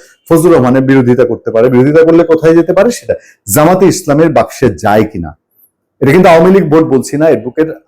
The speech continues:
আব্দুল হামিদের মেকানিজম, হাতি মূল্য লাখ টাকা আছে, একের প্রত্যন্ত এলাকা পর্যন্ত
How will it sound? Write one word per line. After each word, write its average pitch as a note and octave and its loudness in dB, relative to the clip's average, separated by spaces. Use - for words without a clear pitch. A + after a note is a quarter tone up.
আব্দুল A#2 -2
হামিদের C3 0
মেকানিজম, A2+ -2
হাতি A#2 -4
মূল্য G2 0
লাখ F2+ 0
টাকা - -12
আছে, - -4
একের E3+ 0
প্রত্যন্ত A2+ -6
এলাকা F#2+ -2
পর্যন্ত E2+ -12